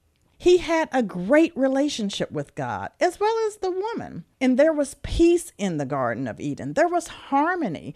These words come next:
There was relationship between the Lord God, Adam, and the woman. They were inseparable, and the Lord God was the center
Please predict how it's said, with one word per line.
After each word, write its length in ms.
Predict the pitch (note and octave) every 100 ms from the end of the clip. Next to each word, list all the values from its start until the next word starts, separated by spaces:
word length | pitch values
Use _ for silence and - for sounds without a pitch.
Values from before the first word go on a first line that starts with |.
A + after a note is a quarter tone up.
| -
There 200 | B3 D#4+
was 240 | B3+ A3+
relationship 1200 | E3 E3+ D#3+ D3 F#3 G3 - C3 A2 - - - -
between 420 | F#3 - A3 G3+
the 100 | E3+
Lord 480 | D3+ E3 A3+ C#4+ C4
God, 520 | C4 A#3 A#3 A#3 A#3 _ -
Adam, 460 | G3 G3 F#3 F3+ F#3+ -
and 200 | F3+ E3+
the 60 |
woman. 520 | E3 F3+ C#3 B1+ E2 - _ _ _ _ _
They 180 | E4 F4+
were 140 | E4+
inseparable, 920 | D4+ E4 E4 - E4+ E4+ G#3 D#2+ C#2 D3+ _ -
and 200 | A3 F3+
the 80 | E3
Lord 580 | D#3+ F#3 A#3+ C#4 D4 F#3
God 440 | A#3 G#3 G3+ G#3
was 200 | F3+ F3
the 120 | -
center 880 | E3+ - - - C#4+ G#3 - G2 D3